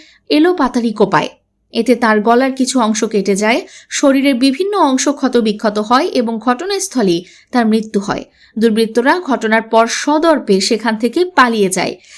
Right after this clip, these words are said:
এ সময় স্থানীয় কলকারখানা ছুটি হওয়ায় আশপাশে বহু লোকজন উপস্থিত ছিল,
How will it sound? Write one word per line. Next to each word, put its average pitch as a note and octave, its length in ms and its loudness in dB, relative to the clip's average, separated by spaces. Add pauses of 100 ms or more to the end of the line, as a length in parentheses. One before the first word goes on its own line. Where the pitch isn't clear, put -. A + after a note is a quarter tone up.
(120)
এ C#4 140 2
সময় F#4 400 -2
স্থানীয় D#4+ 360 0
কলকারখানা C#4 640 0
ছুটি C#4 300 -2
হওয়ায় C4+ 400 2
আশপাশে E4 580 0
বহু C4 440 2
লোকজন C4 480 0 (320)
উপস্থিত G#3 440 0
ছিল, - 240 -2